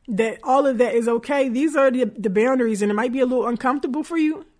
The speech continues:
because it's different. You growing, you evolving. You are a completely different person than you was the last time you got out of the to-, that toxic ass relationship, or the last time that you allowed somebody to just treat you like anything, treat you,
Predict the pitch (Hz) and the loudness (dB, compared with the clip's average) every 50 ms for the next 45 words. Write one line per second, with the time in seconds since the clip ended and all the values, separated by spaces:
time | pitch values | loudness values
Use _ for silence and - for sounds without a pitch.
0 | _ - 254 277 240 330 294 311 330 277 220 226 339 403 - - 277 214 208 226 | _ -4 -2 0 0 0 0 0 0 -2 -2 -2 -2 -2 -2 -4 -4 -4 -2 0
1 | 247 294 240 214 247 262 302 359 330 247 214 202 214 233 262 262 247 208 233 254 | 0 0 2 2 2 2 2 2 0 0 0 0 0 2 2 2 2 4 4 4
2 | 277 262 240 254 240 302 415 381 285 - - 277 269 - 349 349 359 349 311 233 | 2 2 2 2 2 4 4 2 2 0 0 -4 -4 -2 0 0 0 0 -2 -2
3 | 320 320 - 349 - - 605 554 440 - - 440 381 359 339 - 294 339 330 339 | -4 -6 -8 -10 -8 -6 -4 -4 -4 -4 -4 -4 -4 -6 -6 -8 -6 -2 0 2
4 | 311 320 320 311 302 294 277 269 269 226 262 269 277 277 277 277 269 - 302 285 | 2 2 2 2 4 4 2 0 0 -2 -4 -2 0 0 -2 -2 -4 -4 -4 -2
5 | 269 254 262 262 247 226 226 233 233 233 226 226 - 262 214 214 - 226 226 220 | -2 -2 0 0 0 0 0 0 0 -2 -2 -2 -2 -4 -4 -4 -4 -6 -6 -4
6 | - 247 220 220 - 247 - 285 262 220 220 - 226 214 220 214 214 - 226 - | -2 -2 -2 -2 -4 -10 -10 -8 -10 -8 -8 -8 -8 -6 -6 -6 -6 -8 -10 -10
7 | - 233 - - _ - - - - - - - 262 247 247 233 247 254 247 247 | -12 -16 -18 -20 _ -20 -20 -20 -20 -8 -2 0 2 2 2 2 0 0 -2 -2
8 | - - 285 247 233 226 - - 277 247 233 233 220 226 226 - 294 269 240 240 | -2 0 0 0 0 0 -2 0 0 2 4 4 4 4 4 0 -2 -2 0 0
9 | 214 226 196 180 220 214 - - - 285 240 - - 262 247 240 220 214 - 254 | 0 -2 -2 -4 -6 -8 -6 -4 -4 -4 -4 -4 -4 -4 -2 -2 -2 -2 -2 0
10 | 240 220 220 220 233 214 196 190 202 - - - - - - - - 311 302 262 | 0 0 0 0 -2 -2 -2 -4 -8 -12 -14 -20 -20 -20 -10 -4 0 0 0 0
11 | - - 269 247 240 208 | 0 -2 -2 -2 -2 -4